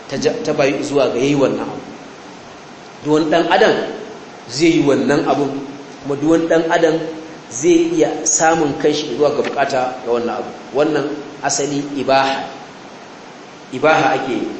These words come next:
ainihin wato, a, ɗaukar su. Shi ne, a samu manzo Allah sallallahu alaihi wasallam yana son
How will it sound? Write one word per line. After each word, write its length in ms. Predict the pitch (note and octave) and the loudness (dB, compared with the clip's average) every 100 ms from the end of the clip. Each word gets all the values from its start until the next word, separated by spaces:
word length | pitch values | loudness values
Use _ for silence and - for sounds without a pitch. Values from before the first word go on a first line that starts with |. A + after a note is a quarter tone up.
| C3 | -2
ainihin 320 | C3 C3 C#3 | -2 0 0
wato, 320 | C3+ B2 A#2 G#2+ G2 - - - - - - - - | 4 4 2 -4 -8 -8 -12 -16 -18 -20 -20 -20 -8
a, 320 | B2+ A2+ - D3 | -2 -2 0 0
ɗaukar 300 | C#3+ C#3+ C#3 | 0 0 -4
su. 80 | - - - - - | -6 -10 -14 -16 -8
Shi 160 | - | -4
ne, 120 | D3+ - - - - - - - - | -2 -4 -8 -12 -16 -18 -20 -20 -8
a 80 | A#2+ | -2
samu 240 | D3 F3 E3+ | 0 2 2
manzo 80 | D3+ | 4
Allah 160 | D#3 | 4
sallallahu 240 | D3 D3 C#3+ | 4 2 0
alaihi 0 | |
wasallam 240 | C#3+ C3+ | 0 2
yana 160 | D3 C#3 | 2 2
son 220 | C3+ D3 | 0 0